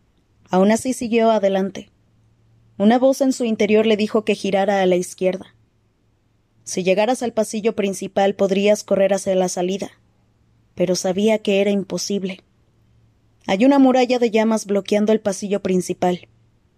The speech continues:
Mientras avanzaba, su mente no dejaba de barajar opciones. Oyó que los pasos se acercaban con rapidez ahora por la derecha. Sucedió sin que Landon lo esperara.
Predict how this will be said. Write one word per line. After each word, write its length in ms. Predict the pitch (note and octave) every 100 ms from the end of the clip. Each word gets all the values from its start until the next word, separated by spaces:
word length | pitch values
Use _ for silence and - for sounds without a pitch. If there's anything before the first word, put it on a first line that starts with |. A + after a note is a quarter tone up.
| _ _ _ _ _ _
Mientras 360 | F#3 F3 E3+ E3
avanzaba, 560 | E3+ F3+ G3+ B3 G#3 F#3+
su 120 | G#3
mente 300 | G3+ G#3 A3
no 100 | A3
dejaba 340 | G#3+ A3 G#3+
de 120 | G#3 G3
barajar 360 | F#3+ F#3 G3+
opciones. 680 | G3 - G3 F#3+ F#3+ - - _ _ _ - - _ _ _ _ _
Oyó 280 | F#3 F3+ G#3+
que 80 | C4
los 160 | B3
pasos 300 | - A#3+ B3+
se 80 | A#3+
acercaban 500 | A3 G3+ G3+ G#3 G#3+
con 160 | G#3 G3
rapidez 460 | F#3+ F#3+ F#3+ G3
ahora 280 | F#3+ F#3+ F#3+
por 140 | F#3+ F#3
la 140 | F3+
derecha. 480 | F3+ F#3 - - _ _ _ _ _ _ _ _ _ _ _ _ _ _
Sucedió 460 | - G3 G3+ A3 A#3+
sin 220 | C4+ C4
que 80 | A#3
Landon 400 | A3 A3+ A3 G3+
lo 60 |
esperara. 520 | G3 - F#3 F#3 -